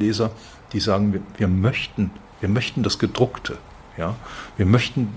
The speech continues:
die Tageszeitung gedruckt haben.“ Das heißt, wir haben einen Spagat. Auf einen, auf der einen Seite wissen wir um die Digitalisierung und um die Bedeutung, ja, und auch um diese wichtige Veränderung.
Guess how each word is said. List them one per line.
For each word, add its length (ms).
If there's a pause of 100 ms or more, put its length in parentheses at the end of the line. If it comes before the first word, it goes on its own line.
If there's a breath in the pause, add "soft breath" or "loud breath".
(300)
die 100
Tageszeitung 720
gedruckt 500
haben.“ 260
Das 120
heißt, 200
wir 60
haben 100
einen 80
Spagat. 600
Auf 180
einen, 260 (260 loud breath)
auf 120
der 140
einen 220
Seite 380
wissen 360
wir 220 (640 loud breath)
um 160
die 80
Digitalisierung 960
und 180
um 140
die 100
Bedeutung, 760 (420)
ja, 260 (160)
und 180
auch 140
um 120
diese 300
wichtige 380
Veränderung. 640